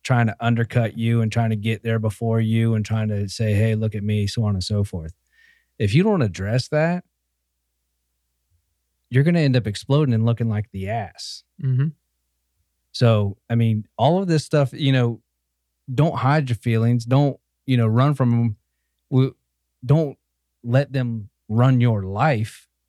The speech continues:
Speaker 1: but address 'em.
Speaker 2: Mm-hmm.
Speaker 1: Talk about it.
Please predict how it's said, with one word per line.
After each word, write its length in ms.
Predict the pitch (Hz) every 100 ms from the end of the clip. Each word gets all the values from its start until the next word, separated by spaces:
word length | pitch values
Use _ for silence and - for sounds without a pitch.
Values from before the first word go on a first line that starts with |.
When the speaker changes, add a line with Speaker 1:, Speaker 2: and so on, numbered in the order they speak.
| _ _ _ _ _ _ -
Speaker 1:
but 420 | 131 160 113 - _ _ _ _ -
address 420 | 113 110 151 -
'em. 240 | - 90 - _ -
Speaker 2:
Mm-hmm. 220 | 127 127 139 _ _ _ _ _ _ _ -
Speaker 1:
Talk 240 | 139 170
about 280 | 131 110 90
it. 120 | 71